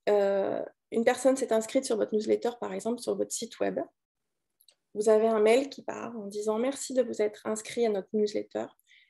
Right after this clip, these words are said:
mais merci de confirmer que vous souhaitez vraiment recevoir cette newsletter en cliquant sur ce mail. »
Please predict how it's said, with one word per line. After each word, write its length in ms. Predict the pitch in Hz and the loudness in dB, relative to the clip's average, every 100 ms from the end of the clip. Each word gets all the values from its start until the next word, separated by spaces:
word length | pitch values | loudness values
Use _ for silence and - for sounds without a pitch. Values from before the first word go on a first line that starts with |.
| - | 6
mais 160 | 214 220 | 10 10
merci 400 | 254 302 - 302 | 8 4 -2 -2
de 120 | 240 | -2
confirmer 720 | - 269 277 - 233 226 226 | 0 0 0 0 0 2 0
que 120 | - | -4
vous 140 | 208 202 | -8 -4
souhaitez 340 | - 202 202 | -2 0 0
vraiment 440 | 190 208 262 269 | 0 2 4 4
recevoir 420 | 202 208 220 214 - | 2 0 0 -2 -2
cette 160 | 214 | -2
newsletter 480 | 214 202 202 196 254 | -2 -2 -2 -2 -2
en 140 | 247 196 | -2 -4
cliquant 500 | - 254 269 254 254 | -6 -8 -6 -4 -6
sur 220 | - 214 | -6 -12
ce 160 | - | -8
mail. » 260 | 185 180 - | -8 -8 -14